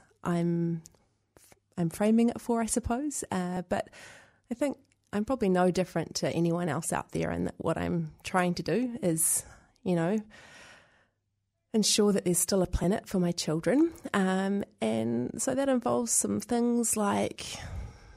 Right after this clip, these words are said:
mm, you know, mitigating climate change and fighting for social justice,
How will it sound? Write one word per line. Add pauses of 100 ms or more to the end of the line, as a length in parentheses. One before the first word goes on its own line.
(160)
mm,
you
know, (160)
mitigating
climate
change
and (1040)
fighting
for
social
justice,